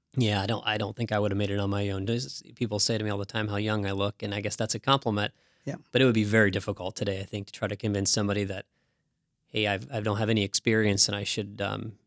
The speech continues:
Speaker 1: earn the opportunity to handle your wealth <laughs> that you've worked so
Speaker 2: Yeah.
Speaker 1: hard for." And that's a hard, that'd be hard for somebody to trust that person.
Speaker 2: Yeah.
Speaker 1: So I do think the team's really been the difference maker for me, certainly. So when you think back from nineteen seventy-three, when you were first starting out,
Speaker 2: Hmm.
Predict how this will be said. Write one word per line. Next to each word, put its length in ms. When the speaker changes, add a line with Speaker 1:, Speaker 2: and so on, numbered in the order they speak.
Speaker 1:
earn 160
the 120
opportunity 460
to 120
handle 260
your 160
wealth 460
<laughs> 100
that 140
you've 200
worked 200
so 100
Speaker 2:
Yeah. 100
Speaker 1:
hard 200
for." 100
And 80
that's 160
a 80
hard, 260
that'd 100
be 60
hard 180
for 80
somebody 220
to 80
trust 240
that 160
person. 340
Speaker 2:
Yeah. 180
Speaker 1:
So 160
I 20
do 140
think 180
the 60
team's 360
really 360
been 180
the 60
difference 340
maker 240
for 140
me, 140
certainly. 500
So 140
when 80
you 80
think 260
back 300
from 320
nineteen 320
seventy-three, 800
when 180
you 140
were 260
first 220
starting 280
out, 240
Speaker 2:
Hmm. 200